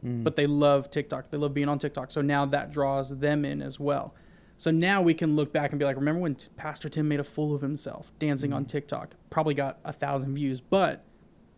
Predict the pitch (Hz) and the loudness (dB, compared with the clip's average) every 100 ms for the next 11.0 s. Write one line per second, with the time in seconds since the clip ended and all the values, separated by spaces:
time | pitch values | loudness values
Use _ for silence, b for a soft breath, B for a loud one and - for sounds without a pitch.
0 | - 160 165 151 147 - 165 151 147 139 | 0 2 2 2 -2 0 0 0 -2 -4
1 | 139 147 147 143 143 - 156 143 135 139 | -2 0 0 -2 -8 -6 -2 0 0 0
2 | 143 139 - b b b b b b - | 0 -2 -8 b b b b b b 2
3 | 175 147 190 190 147 165 151 151 139 - | 4 4 2 0 0 -2 0 0 0 2
4 | 170 - 170 147 135 b b b b b | 2 0 0 0 -2 b b b b b
5 | b b b b b b b b b - | b b b b b b b b b -6
6 | - 180 170 180 160 - 165 151 143 135 | 4 6 6 4 2 0 2 4 2 -2
7 | - - - - - - 147 143 143 135 | -14 -20 -20 -20 -10 -2 2 4 2 2
8 | 143 - 143 - 143 139 - - 147 143 | -2 0 -4 -2 -2 -2 -4 -6 -4 0
9 | 139 143 147 135 147 - - - - 175 | 0 0 -2 0 -2 -4 -12 -20 -4 0
10 | 180 156 151 143 143 135 139 139 - | 4 4 4 0 -2 -2 -2 -4 -12